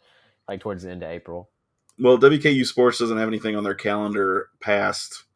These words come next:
Speaker 2: March sixth. Oh, there it is. It loaded up. Um, yeah, they don't have anything on their football, as far as football goes, all the way through April first.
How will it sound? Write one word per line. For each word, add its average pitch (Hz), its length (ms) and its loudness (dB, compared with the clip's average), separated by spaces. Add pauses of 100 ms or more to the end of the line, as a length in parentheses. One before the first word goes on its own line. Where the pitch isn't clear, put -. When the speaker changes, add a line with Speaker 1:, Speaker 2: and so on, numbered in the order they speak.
(500)
Speaker 2:
March 117 600 4
sixth. - 760 -6 (100)
Oh, 165 240 4
there 110 160 6
it 104 60 4
is. 101 200 -2
It 92 100 -10
loaded 85 260 -6
up. - 360 -10
Um, 123 880 -4 (1500)
yeah, 107 200 2
they 107 100 4
don't 123 140 2
have 123 100 2
anything 113 240 -4
on 101 120 -6
their 101 120 -6
football, 90 400 -4 (120)
as 98 100 -8
far 107 160 -2
as - 80 -4
football 90 320 -6
goes, 92 280 -6
all 98 120 -4
the 98 60 -4
way 95 120 -2
through 95 400 -6
April 101 280 -4
first. - 580 -8